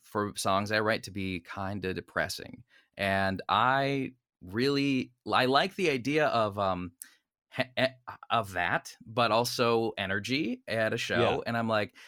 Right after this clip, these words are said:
Speaker 1: so it's, so going into this, I'm, uh, I've set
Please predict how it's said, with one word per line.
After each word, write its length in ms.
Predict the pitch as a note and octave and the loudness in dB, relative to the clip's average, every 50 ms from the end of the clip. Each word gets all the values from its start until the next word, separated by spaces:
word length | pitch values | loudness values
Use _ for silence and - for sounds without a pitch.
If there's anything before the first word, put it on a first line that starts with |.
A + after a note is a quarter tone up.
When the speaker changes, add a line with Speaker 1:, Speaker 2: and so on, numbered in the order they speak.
| - | -10
Speaker 1:
so 320 | - - - D3 C3+ C3 A#2 | -4 0 2 4 4 4 2
it's, 400 | D2+ A#2 B2 A#2 A#2+ - - - - | 2 2 0 0 -2 -6 -12 -10 -8
so 500 | - - - B2 A#2 A#2 A2+ G#2+ - - _ _ _ _ _ - - | -4 0 2 4 4 4 4 2 0 -4 _ _ _ _ _ -6 0
going 280 | A#2+ D3+ F3+ F3+ D#3+ | 2 2 4 4 4
into 200 | D#3 D3 B2+ C3 A#2+ | 2 2 2 2 2
this, 300 | B2+ C3 C3+ B2 - - | 2 2 2 0 0 0
I'm, 380 | - A2 A2+ A2 G#2 G2+ G2 - _ _ _ _ _ _ - | 2 2 2 2 0 -2 -4 -8 _ _ _ _ _ _ -2
uh, 440 | G2+ G2+ G2 F#2+ F#2 F#2 F#2 F2+ - - _ _ - | 0 2 2 4 4 4 2 2 0 -2 _ _ -2
I've 400 | - F2+ F#2+ G2+ G2 F#2+ F#2+ - _ _ _ _ _ _ _ | 0 0 0 0 -2 -6 -14 -18 _ _ _ _ _ _ _
set 420 | - - - - - B2+ B2 B2 | -10 -8 -4 -2 0 0 0 0